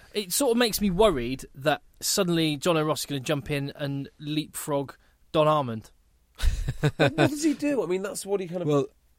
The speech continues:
Speaker 3: yeah.
Speaker 2: sort of ask. And you made an interesting point. He's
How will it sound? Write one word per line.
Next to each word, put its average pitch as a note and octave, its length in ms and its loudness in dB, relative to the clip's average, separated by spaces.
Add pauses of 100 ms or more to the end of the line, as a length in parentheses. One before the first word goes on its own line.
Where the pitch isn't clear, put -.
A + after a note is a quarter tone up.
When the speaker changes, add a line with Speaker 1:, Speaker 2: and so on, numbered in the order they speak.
(160)
Speaker 3:
yeah. A#2+ 380 0
Speaker 2:
sort D3 280 -10
of F3+ 200 -4
ask. - 280 -14
And G3 180 -4
you A3 100 -4
made F#3 280 -2
an D#3+ 140 -6
interesting C3 340 -6
point. D3+ 260 -6
He's D#3 280 -10